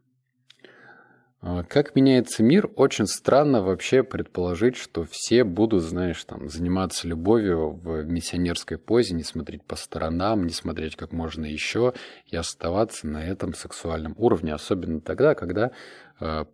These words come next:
порно — это настолько доступно, что некоторые открывают,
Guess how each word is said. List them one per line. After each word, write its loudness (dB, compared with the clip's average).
порно — 4
это -2
настолько 0
доступно, -4
что -10
некоторые -4
открывают, -2